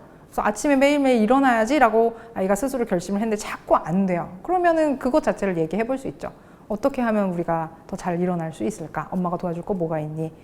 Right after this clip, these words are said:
아니면 "아빠하고 아침에 그러면 같이 뭐 나가서 삼십 분 이렇게 뛰고 올까? 뭐 주말에 같이 테니스를 해볼까?" 이런 것을 우리가 함께 고민할 수 있기 때문에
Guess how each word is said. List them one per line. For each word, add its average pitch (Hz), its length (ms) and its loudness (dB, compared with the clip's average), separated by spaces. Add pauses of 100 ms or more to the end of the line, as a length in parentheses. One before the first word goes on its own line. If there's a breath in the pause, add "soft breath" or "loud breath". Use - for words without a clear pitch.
(260 loud breath)
아니면 175 260 -4
"아빠하고 180 500 0
아침에 175 360 -4
그러면 165 340 -6
같이 - 400 -6
뭐 156 240 -8 (220 loud breath)
나가서 170 320 -4
삼십 202 380 -4
분 160 200 -6 (440 loud breath)
이렇게 170 160 -8
뛰고 269 300 0
올까? 170 680 0
뭐 151 160 -10
주말에 170 420 -2
같이 - 300 -10
테니스를 208 480 -4
해볼까?" 214 460 0
이런 233 280 2
것을 226 220 2
우리가 202 300 0 (200 loud breath)
함께 403 380 2
고민할 320 480 2
수 294 100 -8
있기 202 260 -4
때문에 214 640 -2